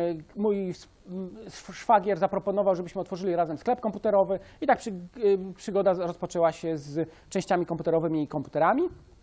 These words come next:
On jeszcze do naszego biznesu wciągnął swojego kolegę Włodzimierza.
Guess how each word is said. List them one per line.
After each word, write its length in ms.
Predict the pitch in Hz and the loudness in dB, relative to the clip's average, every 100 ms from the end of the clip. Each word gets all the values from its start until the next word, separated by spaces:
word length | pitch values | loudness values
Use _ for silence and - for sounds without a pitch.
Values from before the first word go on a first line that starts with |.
| - _ - - | -20 _ -14 -2
On 120 | 214 | -2
jeszcze 180 | 208 202 | 0 -2
do 60 | |
naszego 260 | 190 190 185 | -4 -2 -2
biznesu 300 | 175 196 165 | -2 -6 -6
wciągnął 300 | - 185 170 | -4 -2 -2
swojego 280 | - 180 175 | -2 -2 2
kolegę 380 | 180 180 165 | 4 4 4
Włodzimierza. 800 | 147 220 175 185 151 139 220 302 | 6 4 4 2 0 0 -2 -4